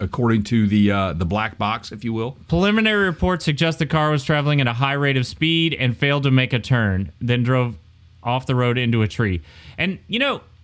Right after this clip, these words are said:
Speaker 2: I understand you're trying to impress your friends with your Tesla and, you know, whatever. I, wha-,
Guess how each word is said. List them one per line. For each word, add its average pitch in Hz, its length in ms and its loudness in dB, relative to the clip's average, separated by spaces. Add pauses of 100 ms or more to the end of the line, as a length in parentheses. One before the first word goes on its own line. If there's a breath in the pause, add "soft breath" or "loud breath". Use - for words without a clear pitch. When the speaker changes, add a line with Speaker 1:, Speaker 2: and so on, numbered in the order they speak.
(420)
Speaker 2:
I 220 160 -4
understand 262 600 0
you're 233 80 0
trying 220 280 0
to 202 80 2
impress 160 420 -2
your 170 80 0
friends 139 460 0
with 127 120 0
your 127 120 -2
Tesla 110 640 0
and, 104 260 2
you 131 100 -4
know, 110 120 2
whatever. 107 720 0 (960 soft breath)
I, 156 140 -12 (760)
wha-, - 160 -10